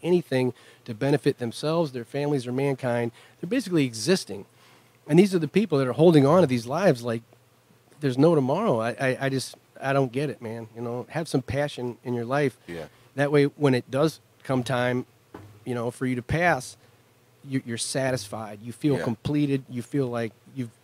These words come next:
Speaker 1: done what you wanted to do in this world.
Speaker 2: Right.
Speaker 1: You know, I don't know. It's, human beings are very confusing
Speaker 2: Oh, yeah, it is.
Speaker 1: creatures.
Speaker 2: I, uh, <clears throat> I'm glad I,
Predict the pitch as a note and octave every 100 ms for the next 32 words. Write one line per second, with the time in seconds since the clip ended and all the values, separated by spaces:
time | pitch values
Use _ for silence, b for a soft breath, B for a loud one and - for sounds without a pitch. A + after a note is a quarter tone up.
0 | - B2 C3 C3 B2+ - A#2+ B2 B2 A#2
1 | G#2+ C3+ C#3+ A#2+ - - A#2 A#2 - -
2 | _ _ _ _ _ _ _ _ _ _
3 | - A#2 B2 A#2 C3+ B2+ B2+ A2+ A2+ -
4 | - D3+ F3 C3 C3 C3+ A#2 G#2+ A2+ B2
5 | A#2+ A2+ A2 _ _ _ _ _ _ _
6 | _ - _ - A2+ - A2+ A#2 A#2 A2+
7 | G2+ _ _ - _ - F2 F#2 C3+ A#2
8 | E2 A#2+ A2+ - B B B A#2+ C#3 A#2
9 | F#2 - - A2 A#2+ - G#2 G#2 G2+